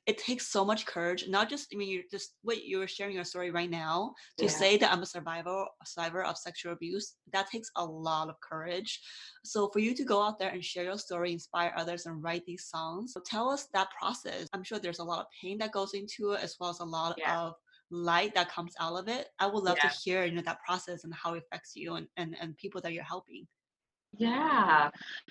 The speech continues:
Speaker 2: Um, I, honestly, it's my life story <laughs> in the, in every single song. It's usually what I'm going through at that time in my life, or I have been through,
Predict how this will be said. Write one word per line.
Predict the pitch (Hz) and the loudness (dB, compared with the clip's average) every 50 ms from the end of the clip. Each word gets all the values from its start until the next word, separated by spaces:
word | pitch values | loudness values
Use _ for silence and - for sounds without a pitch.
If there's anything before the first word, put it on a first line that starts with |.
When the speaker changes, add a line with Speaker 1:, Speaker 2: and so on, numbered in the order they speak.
| - - - _ | -16 -16 0 _
Speaker 2:
Um, | 208 220 220 220 220 214 214 214 214 214 208 208 208 202 196 - - _ _ _ _ _ _ _ _ _ _ _ | 10 12 12 12 12 12 12 10 10 8 6 4 4 2 0 -2 -4 _ _ _ _ _ _ _ _ _ _ _
I, | - 214 226 | 8 10 10
honestly, | 226 - 196 208 247 269 294 - 330 285 | 10 10 10 10 10 10 10 8 6 4
it's | 262 262 - | 4 6 8
my | 233 214 208 | 8 8 10
life | 214 202 214 226 - | 10 8 8 6 4
story | - - 220 220 226 208 175 147 147 143 147 - | 2 4 6 8 8 8 8 6 6 2 2 4
<laughs> | - - - | 4 8 8
in | 233 202 208 196 | 8 8 8 8
the, | 190 185 | 8 6
in | - 175 180 - | 8 6 8 8
every | - 185 185 196 214 233 | 8 8 8 6 4 2
single | - 220 208 202 196 190 190 | 2 0 2 6 6 6 6
song. | - - 185 170 165 165 170 165 170 175 180 190 | 6 6 8 10 10 10 10 10 8 6 4 2
It's | - - 175 170 175 | 2 2 2 2 0
usually | 190 185 185 190 190 180 175 | -2 -2 -2 0 0 0 2
what | 175 175 170 | 6 6 8
I'm | 165 170 170 | 8 6 6
going | 165 165 160 165 170 170 170 170 - _ | 4 4 4 6 4 4 2 0 -4 _
through | 170 170 170 170 170 165 170 170 170 - - - - - - _ | 0 2 4 4 4 4 2 0 -2 -4 -8 -12 -14 -16 2 _
at | - 160 160 170 175 - | 10 12 12 12 10 8
that | 175 156 147 - | 8 8 8 8
time | - - 165 156 156 156 160 170 170 | 4 4 8 10 10 12 10 10 8
in | 165 160 | 8 8
my | 160 156 160 | 8 8 10
life, | 165 165 160 160 160 165 170 - | 10 10 10 10 10 10 6 4
or | 151 151 147 | 6 8 10
I | 139 151 151 | 10 10 10
have | 151 151 156 156 156 160 156 156 | 8 8 8 8 8 8 6 4
been | - 165 160 160 160 | 2 2 2 2 0
through, | - - 160 160 160 156 156 156 156 156 156 | -2 2 4 6 8 8 8 8 8 8 6